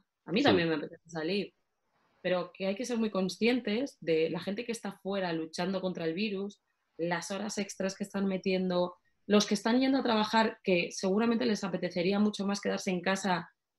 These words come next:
Speaker 1: eh, asegurándose de no pillarlo. Entonces, lo primero que, que hay que ser muy conscientes de que esto no es ninguna broma, de que a nosotros nos ha pasado, ¿no? Que lo hemos visto así de, "Ah, bueno, sí, no,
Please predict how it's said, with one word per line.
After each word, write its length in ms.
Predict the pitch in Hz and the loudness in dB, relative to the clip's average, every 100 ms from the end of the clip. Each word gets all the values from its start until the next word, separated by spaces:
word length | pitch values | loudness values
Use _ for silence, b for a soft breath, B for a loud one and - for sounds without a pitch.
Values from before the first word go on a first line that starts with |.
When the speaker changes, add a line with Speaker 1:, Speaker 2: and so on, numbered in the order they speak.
| _ | _
Speaker 1:
eh, 520 | 180 180 175 170 165 - | 2 4 6 4 4 2
asegurándose 580 | 190 185 185 196 190 185 | 0 2 4 2 2 0
de 100 | 180 | 2
no 160 | 180 | 0
pillarlo. 640 | 175 170 196 202 185 190 - _ _ _ _ - - | 0 0 2 2 2 0 -6 _ _ _ _ -18 0
Entonces, 300 | 196 180 - | 2 2 2
lo 120 | 202 | 0
primero 300 | 190 208 277 | 4 4 4
que, 140 | 247 180 | 2 0
que 300 | 190 - - | 0 -2 -4
hay 120 | 190 | -6
que 100 | 202 | -2
ser 180 | 190 190 | -2 0
muy 200 | 190 196 | 0 0
conscientes 540 | 196 185 180 196 208 | -2 -2 -4 -2 0
de 100 | 175 170 | 0 -2
que 80 | |
esto 140 | 165 190 | -4 -2
no 80 | 170 | -2
es 60 | |
ninguna 300 | 160 160 147 | -2 -2 -4
broma, 400 | 156 165 202 269 _ _ _ _ _ _ | -2 -2 -2 -6 _ _ _ _ _ _
de 200 | - 190 | -8 -4
que 80 | 185 | 0
a 40 | 185 | 0
nosotros 360 | 180 208 233 | -2 -4 -2
nos 160 | 220 202 | 0 0
ha 80 | 180 | 0
pasado, 300 | 175 247 226 | 0 2 2
¿no? 140 | 262 | 2
Que 60 | 240 | 2
lo 60 | |
hemos 200 | 220 247 | 2 0
visto 220 | 262 277 254 | -2 -4 -2
así 180 | 262 | 0
de, 140 | 254 285 | 0 0
"Ah, 140 | 349 | -2
bueno, 200 | 349 294 | 0 2
sí, 280 | 294 330 302 | 2 2 2
no, 120 | 311 | 0